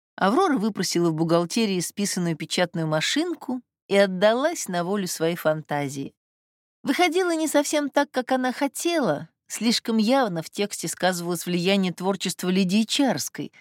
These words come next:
книги которой мама ей читала в детстве. Градус антисоветчины зашкаливал, но Аврора не хотела ничего менять.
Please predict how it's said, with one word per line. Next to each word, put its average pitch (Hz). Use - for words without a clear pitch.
книги 180
которой 214
мама 180
ей 165
читала 175
в 185
детстве. -
Градус 196
антисоветчины 208
зашкаливал, 220
но 226
Аврора 277
не 185
хотела 226
ничего 190
менять. 165